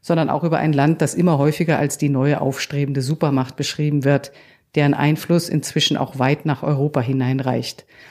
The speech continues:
Deswegen ist Xifan auch gerade in Europa auf Recherche und spricht jetzt mit mir per Telefon. Hallo Xifan.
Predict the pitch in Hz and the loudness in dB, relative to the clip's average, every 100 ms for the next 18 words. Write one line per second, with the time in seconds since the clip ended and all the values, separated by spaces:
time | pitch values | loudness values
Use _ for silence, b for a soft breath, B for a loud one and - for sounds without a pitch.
0 | B 156 147 170 160 147 - - 165 165 | B 0 2 2 4 0 -2 -2 0 2
1 | 143 127 143 139 147 156 147 151 170 147 | 0 -2 0 2 2 2 2 0 0 0
2 | 139 - 135 139 190 220 233 208 165 151 | -2 -6 -4 0 0 0 0 0 -2 -6
3 | - 147 - 151 151 - 147 139 139 156 | -8 -8 0 -2 -2 -2 0 0 2 2
4 | 151 135 139 151 147 131 120 123 b - | 2 -2 2 2 2 2 2 -2 b -2
5 | 180 165 165 143 117 170 | 0 0 -2 -2 -4 -8